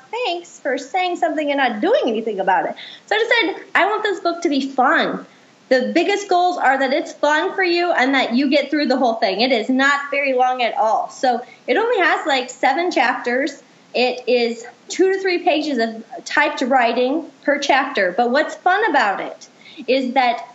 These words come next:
you get to experience things. It is for you to internalize your own happiness. And if it's not you, maybe somebody else can, can use it well.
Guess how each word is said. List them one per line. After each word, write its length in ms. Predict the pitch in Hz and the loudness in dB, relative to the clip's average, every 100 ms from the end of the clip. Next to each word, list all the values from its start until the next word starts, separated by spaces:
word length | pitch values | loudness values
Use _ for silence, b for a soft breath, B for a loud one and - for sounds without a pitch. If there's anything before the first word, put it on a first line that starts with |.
| - | -2
you 260 | 233 349 381 | 2 2 2
get 220 | 381 381 | -2 0
to 320 | 359 330 294 - | 0 0 0 -2
experience 1040 | 247 - - - 330 359 381 320 196 - | -4 -6 -18 0 4 4 4 2 0 -4
things. 500 | - 214 185 135 - - 269 | -4 -2 -2 -4 -12 -4 0
It 120 | 330 | 0
is 160 | 392 392 | 0 -2
for 100 | 339 | 0
you 220 | 311 392 | 2 2
to 60 | |
internalize 920 | - 285 320 - 311 339 349 320 302 311 | 2 0 0 0 0 2 2 2 0 0
your 140 | 294 | 0
own 200 | 254 277 | 2 0
happiness. 800 | 302 262 349 302 247 175 - - B B B | 0 0 0 0 0 -2 -4 -12 B B B
And 240 | 247 262 254 | 0 2 0
if 160 | 262 | -2
it's 140 | 302 311 | 0 2
not 260 | 320 269 | 2 2
you, 200 | 285 370 | 2 2
maybe 260 | 269 277 339 | 2 2 2
somebody 340 | 349 349 269 | 2 0 2
else 240 | 269 440 - | 2 0 -2
can, 440 | 320 254 202 - | 0 0 -2 -4
can 200 | - 254 | 0 2
use 200 | 262 226 | 2 2
it 180 | 202 202 | 0 2
well. 360 | 202 170 - | 2 2 -2